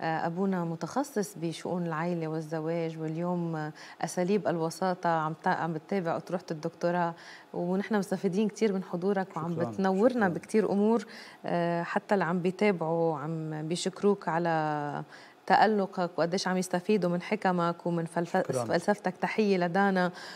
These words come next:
Speaker 1: وجورج بيقول لك، آه، أبونا جان بول هو ما عنده شك إنه أنت مرجع ديني وأخلاقي، بيفتخروا فيك.
Speaker 2: شكراً، شكراً.
Speaker 1: وكل البرامية فخورة فيك.
Speaker 2: شكراً، شكراً. خلينا إياكم.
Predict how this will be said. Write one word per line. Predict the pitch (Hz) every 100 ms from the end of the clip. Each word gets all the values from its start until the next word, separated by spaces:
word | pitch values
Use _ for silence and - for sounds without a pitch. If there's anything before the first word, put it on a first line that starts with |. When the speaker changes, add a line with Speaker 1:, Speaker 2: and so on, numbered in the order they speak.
| - -
Speaker 1:
وجورج | 185 226 233 202
بيقول | 170 170 226
لك، | 208 196 -
آه، | 185 175 165 160 -
أبونا | 185 214 208
جان | 185 190 180
بول | 226
هو | 208 185
ما | 190
عنده | 208 254 196
شك | - 220 233 - -
إنه | 180 175 175
أنت | 214 247 208
مرجع | 180 233 226 185 160
ديني | 165 220 220 180
وأخلاقي، | 165 170 208 208 202
بيفتخروا | 180 185 - - 185
فيك. | 180 208 214 127
Speaker 2:
شكراً، | - -
شكراً. | 120 113
Speaker 1:
وكل | - 170 175 170 170 170 - 302 277 202 - - 180
البرامية | 185 180 190 196 196 170
فخورة | 175 - 185 175
فيك. | 170 175 170
Speaker 2:
شكراً، | 123 123 110
شكراً. | 104 - 110 113 104 -
خلينا | 110 110 104
إياكم. | 104 98 -